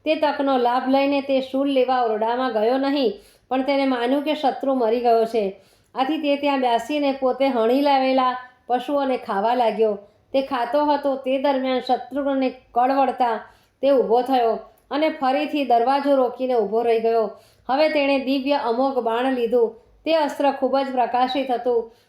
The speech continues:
પ્રલયકાળના અગ્નિ સમાન બાણને જ્યારે શત્રુઘ્નએ ધનુષ્ય પર ચઢાવ્યું, ત્યારે તેના તાપથી સર્વલોક થથરી ગયા. દેવો, ગાંધર્વો સર્વે અસ્વસ્થ થયા અને પિતામહ પાસે જઈ કહેવા લાગ્યા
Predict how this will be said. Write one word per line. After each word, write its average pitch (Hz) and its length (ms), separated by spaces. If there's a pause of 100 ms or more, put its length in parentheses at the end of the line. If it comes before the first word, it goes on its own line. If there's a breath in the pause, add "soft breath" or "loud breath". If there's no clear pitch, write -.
(120)
પ્રલયકાળના 269 760
અગ્નિ 240 260
સમાન 254 420
બાણને 254 440
જ્યારે 233 460 (300 loud breath)
શત્રુઘ્નએ 277 600
ધનુષ્ય 269 520
પર 254 180
ચઢાવ્યું, 226 640 (300 soft breath)
ત્યારે 302 240
તેના 277 280
તાપથી 254 500
સર્વલોક 254 500 (140)
થથરી 247 300
ગયા. 226 360 (380 loud breath)
દેવો, 294 320
ગાંધર્વો 262 600
સર્વે 254 500 (340 loud breath)
અસ્વસ્થ 311 460
થયા 254 460 (340 loud breath)
અને 311 180
પિતામહ 285 920
પાસે 254 380
જઈ 254 160
કહેવા 233 380
લાગ્યા 247 540